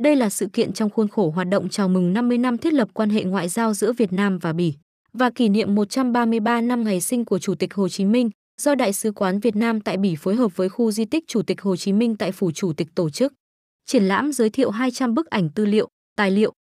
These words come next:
được chia làm năm phần. Phần thứ nhất, từ người thanh niên yêu nước Nguyễn Tất Thành đến chiến sĩ Nguyễn Ái Quốc trong phong trào đấu tranh giải phóng các dân tộc thuộc địa và giành độc lập cho Việt Nam. Phần hai, lãnh tụ Nguyễn Ái Quốc sáng lập Đảng Cộng sản Việt Nam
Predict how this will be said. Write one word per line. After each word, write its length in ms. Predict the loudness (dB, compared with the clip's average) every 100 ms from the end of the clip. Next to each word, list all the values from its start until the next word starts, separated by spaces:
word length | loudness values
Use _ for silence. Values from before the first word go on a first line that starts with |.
| 0
được 140 | 0
chia 180 | 2 0
làm 260 | 2 0 0
năm 160 | -2
phần. 240 | 0 0 -2 -6 _ _ _ _ _
Phần 200 | -2 2
thứ 100 | 2
nhất, 220 | 2 0 -2 _ _
từ 100 | 2
người 200 | 4 2
thanh 160 | 2 0
niên 160 | 0
yêu 180 | 2 2
nước 240 | 2 0
Nguyễn 180 | 0 -2
Tất 140 | -2 -2
Thành 260 | 0 0
đến 160 | 0 -2
chiến 220 | 0 -2
sĩ 200 | 0 -2
Nguyễn 200 | -2 -2
Ái 220 | -2 -4 0
Quốc 220 | 0 0
trong 160 | -2 0
phong 200 | 0 0
trào 240 | 0 0
đấu 200 | 2 0
tranh 240 | 0 -2
giải 220 | 0 -2 -2
phóng 280 | -2 -2
các 180 | -2 -2
dân 180 | 0 0
tộc 200 | 0 -2 -2
thuộc 160 | -2
địa 200 | 2 0 -2 _ _
và 140 | 0 0
giành 240 | 0 0
độc 160 | -2 0
lập 160 | -2 -2
cho 160 | -4 -2
Việt 180 | -2
Nam. 240 | 0 0 -2 -6 _ _ _ _
Phần 200 | -2 0
hai, 320 | 0 0 0 -2 _ _
lãnh 180 | -2 0
tụ 180 | 0 0
Nguyễn 220 | 0 -2
Ái 220 | -2 -4
Quốc 240 | 0 -2 0
sáng 200 | -2 0
lập 140 | 0
Đảng 260 | 0 -2 -2
Cộng 180 | -2 -4
sản 280 | -2 -2 -2
Việt 180 | -2
Nam 240 | 0 0